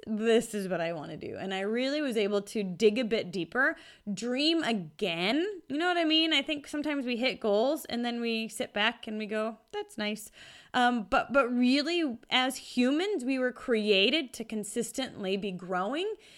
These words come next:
and goal seeking. And so I have been able to do that myself over the past few months as I, as,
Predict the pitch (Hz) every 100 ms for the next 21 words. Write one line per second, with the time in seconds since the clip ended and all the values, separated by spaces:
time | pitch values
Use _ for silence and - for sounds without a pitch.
0 | - - 220 214 175 208 208 196 - 247
1 | - 170 156 175 190 - 220 208 202 -
2 | - - 240 277 247 214 - - _ _
3 | _ _ - 240 233 226 226 196 226 233
4 | 220 - 190 185 196 185 - 180 185 185
5 | - 202 180 - - - - _ - 220
6 | 202 185 185 202 185 185 185 180 - 190
7 | 180